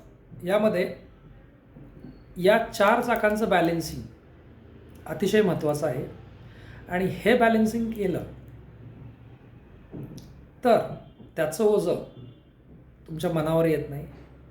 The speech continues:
आणि मनाचं स्टिअरिंग अगदी इझी फिरलं जातं. आणि हे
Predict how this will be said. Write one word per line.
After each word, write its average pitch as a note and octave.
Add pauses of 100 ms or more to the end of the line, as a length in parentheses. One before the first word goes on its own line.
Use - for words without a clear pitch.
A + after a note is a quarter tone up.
(540)
आणि F#3 (340)
मनाचं E3
स्टिअरिंग F3+ (260)
अगदी E3 (160)
इझी F#3 (640)
फिरलं B2+
जातं. A#2+ (1000)
आणि F3+
हे F#3+